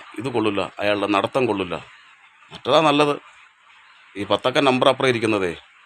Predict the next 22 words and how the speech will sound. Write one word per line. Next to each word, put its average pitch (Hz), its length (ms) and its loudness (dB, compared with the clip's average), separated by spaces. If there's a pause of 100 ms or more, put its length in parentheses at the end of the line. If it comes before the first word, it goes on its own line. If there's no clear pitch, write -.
(320)
അതിൻ്റെ 113 300 0
മേലിൽ 123 360 2 (100)
കാട്ടിക്കൂട്ടുന്ന 113 680 -2
പേക്കൂത്തുകൾ 110 720 -2 (280)
ഒരുപാട് 98 300 0
സാക്ഷ്യം 98 440 0
വഹിച്ച 120 260 -2
ഒരാളാണ് 101 340 -2
ഞാൻ. 73 120 -10 (460)
ഈ 139 120 4 (100)
ഫെ-, 147 180 0
ഈ 143 180 4
വീഡിയോ 156 380 4
ഞാൻ 151 180 2
ഇടുമ്പോൾ 139 360 2 (260)
ഇത് 123 160 0
കാണുന്ന 135 380 4
കുറേ 123 220 2
പേർക്കറിയാം 123 560 2 (120)
സജി 101 240 0
അമ്പാടി 113 300 2
പറയുന്നത് 113 480 2